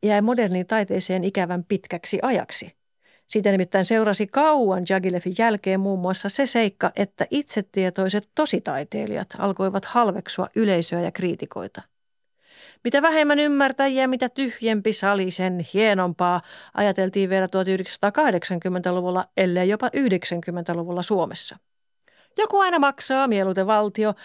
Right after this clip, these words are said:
ja taiteilija tekee mitä haluaa ilmaistakseen inhonsa yleisöä kohtaan. Sergei Džagilev ei ollut koskaan näin tyhmä. Kuten sanoin, hän aloitti impressaariuransa galleriasta Pietarissa.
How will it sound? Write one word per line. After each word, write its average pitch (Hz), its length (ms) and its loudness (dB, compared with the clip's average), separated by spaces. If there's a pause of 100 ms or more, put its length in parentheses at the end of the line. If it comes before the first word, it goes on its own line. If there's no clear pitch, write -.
ja 233 80 -2 (120)
taiteilija 190 760 0
tekee 185 300 -4
mitä 180 180 -8
haluaa 185 560 -2
ilmaistakseen 185 840 -8
inhonsa 175 680 -2 (220)
yleisöä 175 520 -2
kohtaan. 143 600 -10 (1300)
Sergei 190 340 -2
Džagilev 180 420 0 (260)
ei 180 160 0
ollut 175 220 -6
koskaan 175 480 -4
näin 180 200 0
tyhmä. - 300 -16 (1000)
Kuten 311 240 2
sanoin, 247 360 4
hän 226 160 2
aloitti 240 380 4
impressaariuransa 196 760 0
galleriasta 202 760 2
Pietarissa. 196 600 -4